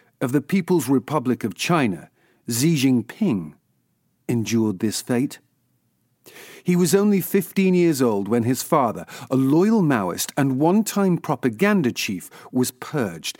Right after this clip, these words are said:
his sister executed, and his own mother forced to denounce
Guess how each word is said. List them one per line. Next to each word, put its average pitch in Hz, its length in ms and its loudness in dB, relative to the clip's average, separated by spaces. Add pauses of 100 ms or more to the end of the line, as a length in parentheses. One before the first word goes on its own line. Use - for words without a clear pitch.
(140)
his 160 160 2
sister - 560 0
executed, 117 800 -2 (240)
and 143 100 2
his 147 140 2
own 190 180 4
mother 160 320 2
forced 139 380 -2
to 127 80 -4
denounce 156 720 0